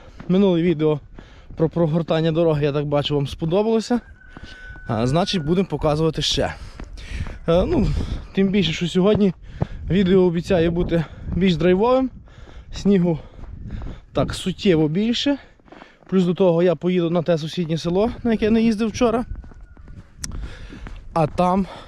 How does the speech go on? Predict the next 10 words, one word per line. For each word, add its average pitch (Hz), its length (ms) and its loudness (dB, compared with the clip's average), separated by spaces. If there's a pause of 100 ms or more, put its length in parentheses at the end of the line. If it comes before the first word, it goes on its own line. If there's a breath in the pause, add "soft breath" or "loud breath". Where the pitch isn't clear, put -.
(840 loud breath)
а 156 80 2
там 196 240 2
робота 185 340 2
завжди 170 320 0
цікавіша 139 520 -2
на 123 100 -2
тій 151 140 -2
дорозі, 180 360 2
тому 156 220 -4
що 135 180 -6